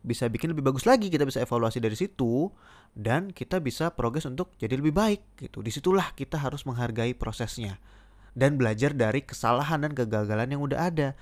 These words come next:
Karena kalau kita nggak pernah gagal, kita nggak akan pernah belajar selamanya gitu ya. Jadi jangan sampai malu,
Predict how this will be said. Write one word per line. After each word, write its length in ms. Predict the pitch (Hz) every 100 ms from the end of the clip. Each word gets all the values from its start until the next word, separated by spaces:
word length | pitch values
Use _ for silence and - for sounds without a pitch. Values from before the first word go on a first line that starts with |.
| - - -
Karena 240 | 107 139
kalau 160 | 160 165
kita 240 | 165 175
nggak 160 | 160 -
pernah 240 | 127 123 120
gagal, 720 | 117 147 131 107 101 110 139 - _ _
kita 220 | - 120 180
nggak 160 | 147 123
akan 80 | 139
pernah 220 | 143 147
belajar 480 | 135 127 185 170 139 139
selamanya 720 | 120 123 165 151 117 110 - _ _ _ _ -
gitu 420 | 117 120 113 104 110 -
ya. 160 | 160 - - -
Jadi 120 | 143
jangan 480 | 156 127 120 123 120
sampai 240 | 123 117
malu, 460 | 131 123 117 170